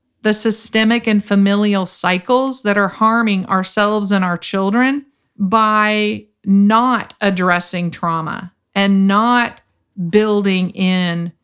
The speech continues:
protective buffers and leading with resilience. So these are exciting times. They're also scary times.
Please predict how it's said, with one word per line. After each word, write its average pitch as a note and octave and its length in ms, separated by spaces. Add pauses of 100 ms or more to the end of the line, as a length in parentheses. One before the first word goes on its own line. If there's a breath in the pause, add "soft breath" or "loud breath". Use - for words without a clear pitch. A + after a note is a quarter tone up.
(140)
protective G#3 720
buffers F3 840
and F3 500 (300)
leading G3 680
with F3 220
resilience. E3+ 800 (380 soft breath)
So C4 200
these C#4+ 260
are F#4+ 100
exciting B3 680
times. F#3+ 880 (240)
They're C#4+ 260
also E4 300
scary C4 680
times. D#3+ 640